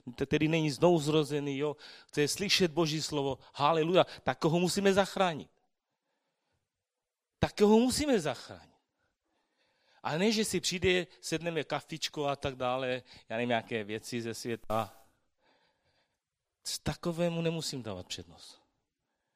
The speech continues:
Takový nemusí mít přede mnou, před pánem přednost. Dejme si pozor na ty přátele. Kdy a k-, kdy a v jaký čas přijdou, nebo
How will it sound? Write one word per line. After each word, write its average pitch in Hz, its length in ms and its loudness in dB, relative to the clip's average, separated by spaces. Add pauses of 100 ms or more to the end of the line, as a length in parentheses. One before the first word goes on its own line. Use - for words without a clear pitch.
(1120)
Takový 131 600 -2 (240)
nemusí 131 380 -8
mít 104 100 -14
přede 98 240 -12
mnou, 90 180 -12
před - 360 -10 (200)
pánem 92 480 -10 (400)
přednost. - 560 -16 (1300)
Dejme 196 240 4
si 196 140 0
pozor 156 320 0
na 151 100 2
ty 147 140 -6
přátele. 113 640 -6 (1700)
Kdy 151 200 -2
a 160 140 2
k-, 127 240 -14 (340)
kdy 147 320 -4
a 143 100 -2
v 135 40 0
jaký 131 240 -2
čas 135 220 -2
přijdou, 123 420 -4
nebo 117 380 -6